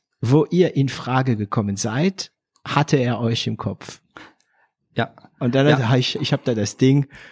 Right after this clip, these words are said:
Speaker 1: ja, das ner-, das nervige K X-Ding da und ich probier's, ne? Und dann hat's,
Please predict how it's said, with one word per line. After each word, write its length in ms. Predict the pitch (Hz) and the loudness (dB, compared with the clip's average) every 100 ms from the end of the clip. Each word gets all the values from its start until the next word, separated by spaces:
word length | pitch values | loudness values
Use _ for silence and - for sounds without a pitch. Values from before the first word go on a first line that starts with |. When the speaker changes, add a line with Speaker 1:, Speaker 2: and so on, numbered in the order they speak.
| _ _ | _ _
Speaker 1:
ja, 260 | 120 123 131 - | 2 4 2 -2
das 240 | 120 - | -6 0
ner-, 200 | 120 117 | 2 2
das 340 | 117 117 120 | 0 -2 0
nervige 640 | 139 131 - 147 123 120 117 - | 2 2 4 4 6 6 4 0
K 300 | - 113 113 | -4 0 4
X-Ding 480 | 139 - - 147 151 | 2 2 2 4 4
da 240 | 131 139 143 - - - | 4 4 2 -8 -14 -6
und 400 | 127 120 120 - | 2 4 2 0
ich 160 | 120 - | -4 -2
probier's, 680 | 120 104 101 98 - - | -4 -2 -2 -2 -6 -8
ne? 280 | 110 113 139 | -6 -4 -4
Und 200 | - 117 | -6 -2
dann 180 | 120 135 | 2 2
hat's, 320 | 131 - - | 2 0 -12